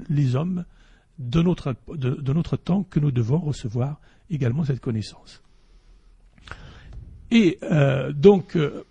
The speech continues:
d'ailleurs, pour en revenir à, à mon épouse, après le baptême des enfants,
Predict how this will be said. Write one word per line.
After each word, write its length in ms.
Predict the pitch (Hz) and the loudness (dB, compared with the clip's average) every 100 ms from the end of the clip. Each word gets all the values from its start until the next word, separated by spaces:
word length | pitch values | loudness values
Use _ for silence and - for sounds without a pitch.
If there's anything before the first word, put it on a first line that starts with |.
| - - | -18 -4
d'ailleurs, 600 | 135 131 147 262 320 - - - | 2 4 6 4 2 -4 -14 -14
pour 160 | - 135 | -6 -4
en 80 | 127 | -2
revenir 400 | 123 110 120 113 | -2 -4 -4 -6
à, 240 | 98 110 - | -8 -14 -10
à 60 | |
mon 160 | 117 110 | -8 -6
épouse, 480 | - 240 254 233 - - - _ _ _ _ _ _ _ _ _ | -4 -2 -2 -2 -12 -20 -20 _ _ _ _ _ _ _ _ _
après 340 | 208 202 - 185 | -6 0 2 4
le 80 | 143 | 4
baptême 340 | 120 - 131 | 2 -2 -4
des 200 | 113 104 | -4 -6
enfants, 420 | 104 - 214 277 | -8 -4 -4 -4